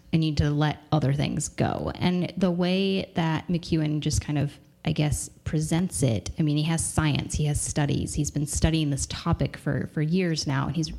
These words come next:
literally writing the book about it. Um, his perspective was just so good to me, and I felt like it had a lot of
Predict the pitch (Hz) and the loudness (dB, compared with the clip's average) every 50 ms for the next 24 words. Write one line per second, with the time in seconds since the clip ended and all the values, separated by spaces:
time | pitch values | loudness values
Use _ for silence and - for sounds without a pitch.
0 | - - 156 151 143 147 156 165 170 180 175 170 170 165 180 202 208 214 214 - | -6 0 0 2 2 2 2 2 2 2 2 2 2 2 2 2 2 2 2 0
1 | 277 277 - - - 143 143 147 160 - - - - - - - - - _ _ | 0 0 2 2 2 2 2 2 0 0 -2 -10 -20 -20 -20 -20 -20 -20 _ _
2 | 180 156 - - - - - 196 208 - - - 185 214 - - - 262 - - | 0 0 0 -2 -4 -6 -6 -8 -10 -10 -6 -2 0 0 0 2 0 -2 0 0
3 | 269 277 277 320 294 262 214 - 180 - - - 180 175 165 175 175 165 165 156 | -2 0 0 0 0 0 0 0 -2 0 2 2 2 2 2 0 0 0 0 0
4 | 151 143 139 - - 160 160 - - 196 - - 214 208 - 190 - - - - | 2 2 0 2 0 0 0 0 -2 -2 0 2 0 0 0 -2 -4 -4 -4 -2
5 | 170 160 165 165 - - 151 156 156 156 156 160 156 156 151 147 | 0 2 2 0 0 -2 -2 0 0 0 0 0 0 0 -2 -4